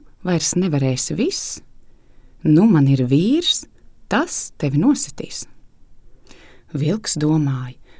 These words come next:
"Diezin kāds gan lapsas vīrs esot." Un tā satiektais pašās jūtīs lāci un stāsta tam: lapsai esot vīrs gadījies. Lācis atbild,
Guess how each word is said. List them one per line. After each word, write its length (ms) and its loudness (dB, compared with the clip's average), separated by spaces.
"Diezin 600 4
kāds 400 0
gan 240 6
lapsas 480 -2
vīrs 400 -2
esot." 560 -8
Un 180 4
tā 280 6
satiektais 760 0
pašās 520 -2
jūtīs 440 -2
lāci 520 -2
un 100 4
stāsta 600 -2
tam: 280 -4
lapsai 760 -2
esot 440 -2
vīrs 420 -2
gadījies. 640 -10
Lācis 560 0
atbild, 520 -2